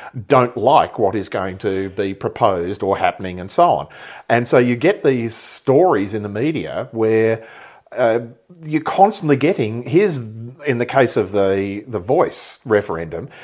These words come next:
here's the yes version and here's the no version. But the story is about the yes version because we've got somebody saying this is what we think is gonna happen.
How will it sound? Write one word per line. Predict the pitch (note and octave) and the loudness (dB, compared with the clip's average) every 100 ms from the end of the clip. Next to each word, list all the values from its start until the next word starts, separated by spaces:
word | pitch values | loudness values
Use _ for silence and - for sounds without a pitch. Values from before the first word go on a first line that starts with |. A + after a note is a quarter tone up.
| - | -2
here's | - G#3 | 4 4
the | D#3 | 4
yes | C3 D3+ D#3 | 2 0 4
version | C#3+ E3 A3+ A3 | 6 6 2 -2
and | C#3 | 0
here's | D3 D3+ | 2 0
the | D3 | 2
no | C3+ C#3 | 4 4
version. | D3+ G2+ F2+ F2 D#2+ - - | 4 2 0 -8 -16 -10 0
But | E3 | 0
the | D#3 | 0
story | - F3 G#3 A3+ | 2 6 6 4
is | F3+ | 0
about | C#3+ C3+ C3+ | 2 0 0
the | G#2+ | -2
yes | B2+ G#3+ - | 0 0 0
version | F#2+ E2+ E2+ F#2+ | -6 -6 -8 -8
because | C#3+ C#3 A#2 | -6 -4 -2
we've | B2+ | -2
got | C3 - | -2 -2
somebody | B2+ A#2 G#2+ | 0 0 0
saying | - A2 G#2 | 0 -2 -2
this | A2 | -6
is | G#2 | -6
what | G#2 | -4
we | G#2 | -2
think | G2+ G2 | -4 -4
is | G2+ | -4
gonna | F#2+ | -2
happen. | B2 - | 0 -2